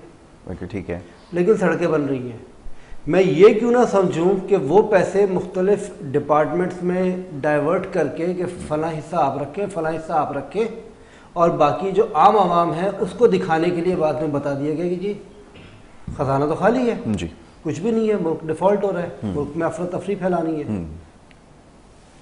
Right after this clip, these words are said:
Speaker 2: और हमारे यहाँ होता नॉर्मली यही है कि किसी ना किसी मामले को छुपाने के लिए या किसी ना किसी मामले से ध्यान हटाने के लिए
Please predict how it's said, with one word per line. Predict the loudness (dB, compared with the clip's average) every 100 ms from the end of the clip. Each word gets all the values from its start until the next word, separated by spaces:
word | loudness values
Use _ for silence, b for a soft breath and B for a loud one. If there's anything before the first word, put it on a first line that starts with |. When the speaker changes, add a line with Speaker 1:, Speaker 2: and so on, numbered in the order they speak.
| -14
Speaker 2:
और | -4 -2
हमारे | 0 2 4 4
यहाँ | 4
होता | 2 2 0
नॉर्मली | 2 0 -2 0
यही | 0 2
है | 0
कि | -4 -8
किसी | -8 -10 -10 -8
ना | -8
किसी | -10 -8
मामले | -4 -4 -2 -4
को | -6 -6 -6 -6 -8 -12 -18
छुपाने | -14 -8 -6 -4 -6
के | -6
लिए | -6 -4 -4
या | -4 -6
किसी | -8 -12
ना | -10 -10
किसी | -10 -6
मामले | -6 -4 -6 -6
से | -8 -12 B B B -4
ध्यान | 0 2 4
हटाने | 2 0 0
के | -6
लिए | -10 -14